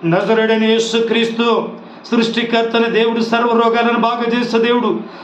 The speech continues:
సమస్త వ్యాధులను స్వస్థతపరిచే దేవుడు, మహాదేవుడు, మన రక్షకుడైన యేసు ఈ త్రోవలో వెలిచిన్నాడు" అని గుడ్డి బిచ్చగానికి చెప్పి ఆ సమాచారం అంద లోపల యేసు ప్రభు వారి ముందుకు వెళ్ళిపోయాడు.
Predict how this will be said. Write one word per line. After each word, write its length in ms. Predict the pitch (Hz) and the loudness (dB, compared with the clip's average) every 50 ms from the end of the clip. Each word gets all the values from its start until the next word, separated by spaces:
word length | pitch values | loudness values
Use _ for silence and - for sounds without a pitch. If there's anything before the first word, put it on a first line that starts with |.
| - - | -10 -4
సమస్త 320 | - 208 214 233 240 226 | -2 0 0 0 0 0
వ్యాధులను 640 | 247 247 220 - - 214 240 233 240 233 247 233 233 | -2 -2 0 0 0 0 0 -2 -2 -2 -2 -2 -2
స్వస్థతపరిచే 760 | - - 226 226 226 254 226 220 240 247 - - - 254 240 | 0 0 0 0 0 0 0 0 0 -2 -2 -2 -2 -2 0
దేవుడు, 480 | 220 233 247 254 233 226 208 - - - - - - - - - - | 0 0 0 0 0 0 -2 -2 -4 -8 -14 -16 -18 -20 -16 -6 -2
మహాదేవుడు, 800 | 170 196 196 220 233 247 254 254 262 262 254 254 254 254 262 262 | -2 0 0 0 0 0 0 0 0 0 0 0 0 0 0 0
మన 200 | 247 247 247 247 | 0 2 2 0
రక్షకుడైన 520 | 254 247 247 - 262 254 247 226 247 247 | 0 -2 0 -2 -2 -2 0 0 0 0
యేసు 540 | 240 240 277 277 - - 269 240 190 - - - - - - - | 0 0 -2 -2 -2 -2 -2 -2 -2 -2 -6 -8 -12 -14 -8 -4
ఈ 140 | 196 220 220 | -2 0 0
త్రోవలో 420 | 214 214 202 208 220 233 233 233 | 0 0 0 2 2 2 2 2
వెలిచిన్నాడు" 1120 | 226 226 233 226 233 233 - - 240 226 226 226 226 220 226 226 226 226 240 226 - - - - - - - - | 0 0 0 -2 -2 -4 -2 0 0 2 2 2 2 0 0 0 0 2 2 2 0 -2 -4 -8 -12 -14 -4 -2
అని 240 | 208 220 233 240 226 | -2 -2 0 -2 -2
గుడ్డి 280 | 220 220 226 226 240 247 | -2 -2 0 0 0 0
బిచ్చగానికి 760 | 233 233 - - - 220 220 226 220 220 226 220 220 - 208 | 0 0 -2 0 0 0 2 2 0 0 0 -2 -2 0 0
చెప్పి 440 | 208 202 - - 240 247 247 247 - - - - - | 0 -2 -2 -2 0 0 0 0 -2 -6 -10 -4 -2
ఆ 140 | 196 196 196 196 - | 0 0 0 -2 -2
సమాచారం 520 | 190 190 202 226 226 220 - 220 214 208 202 | -2 0 0 0 0 -2 -2 -2 0 0 0
అంద 140 | 190 208 208 | 0 0 0
లోపల 520 | 190 202 226 254 254 - 233 214 202 - - - - - 165 | 0 2 0 0 0 0 0 0 0 -2 -4 -8 -6 -2 0
యేసు 280 | 196 220 220 - 233 | 0 0 0 -2 -2
ప్రభు 340 | - - 214 220 196 170 190 | -2 0 0 -2 0 0 0
వారి 120 | 202 202 190 | 0 0 0
ముందుకు 280 | 185 196 196 196 190 - | 0 0 0 0 0 0
వెళ్ళిపోయాడు. 500 | 185 190 190 185 180 175 165 160 139 | 0 -2 0 0 2 0 0 0 -2